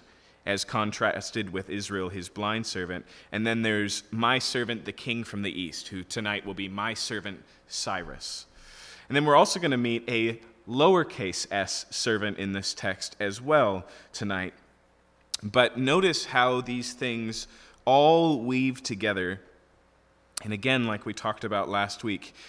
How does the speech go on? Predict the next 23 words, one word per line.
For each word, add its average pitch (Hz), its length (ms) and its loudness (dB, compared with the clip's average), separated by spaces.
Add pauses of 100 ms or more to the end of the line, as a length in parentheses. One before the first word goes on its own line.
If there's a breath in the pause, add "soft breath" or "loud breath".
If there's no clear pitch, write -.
(200 loud breath)
uh, 104 260 4
you'll 120 200 0
see 127 340 0
a 87 100 2
lot 113 440 4
of, 104 600 0
uh, 92 520 -2 (1500)
I 104 40 -16
don't 123 200 -12
like 104 220 -8
the 104 80 -10
word 92 460 -10
repetition. 90 720 -10
We'll 92 80 -10
say 101 200 -6
reverberation 95 1080 -6 (300 loud breath)
in 98 120 -6
the 95 60 -6
text - 440 -6
tonight, 90 320 -6 (340 loud breath)
um, 104 160 0
because 110 240 -6
Ida-, 120 360 2